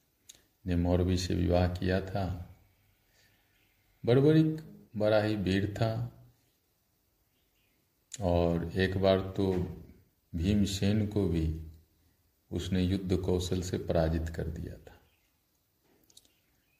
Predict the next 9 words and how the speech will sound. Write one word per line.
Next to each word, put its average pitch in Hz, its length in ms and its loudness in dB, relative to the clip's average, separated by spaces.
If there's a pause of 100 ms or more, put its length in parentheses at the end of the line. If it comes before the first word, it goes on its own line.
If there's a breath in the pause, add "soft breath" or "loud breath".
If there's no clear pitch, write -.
जब 101 320 0
पांडवों 104 540 0
के - 140 -6
वनवास 95 520 0
का 95 140 -4
तेरहवाँ 92 540 -2
साल 87 340 -4
बीत 82 220 -4
गया 87 340 -4